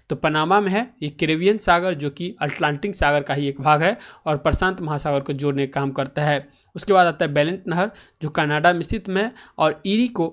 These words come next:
ओंटारियो से जोड़ने का काम करता है। ये दोनों क्या है? झील है और इसके बीच में ये जो जोड़ता है उसे हम बेलेंटन नहर कहते हैं।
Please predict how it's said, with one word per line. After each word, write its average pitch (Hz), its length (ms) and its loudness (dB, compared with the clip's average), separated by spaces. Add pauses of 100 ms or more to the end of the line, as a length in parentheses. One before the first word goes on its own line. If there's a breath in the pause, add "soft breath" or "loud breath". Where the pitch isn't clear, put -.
(100)
ओंटारियो 185 720 -2
से - 160 -6
जोड़ने 147 320 -2
का 147 100 -2
काम 139 220 -2
करता 143 240 -4
है। 147 60 -2
ये 151 80 -2
दोनों 160 280 -2
क्या 233 180 -2
है? 170 180 2
झील 170 320 -2
है 143 240 2 (260 loud breath)
और 147 100 0
इसके 156 160 -2
बीच 151 240 -6
में 208 240 -4 (200)
ये 156 120 -2
जो 147 140 -2
जोड़ता 151 380 -2
है 233 160 -2
उसे 143 260 -4
हम 208 140 -2
बेलेंटन 143 440 -2
नहर 143 240 -6
कहते 139 300 -6
हैं। 147 160 -2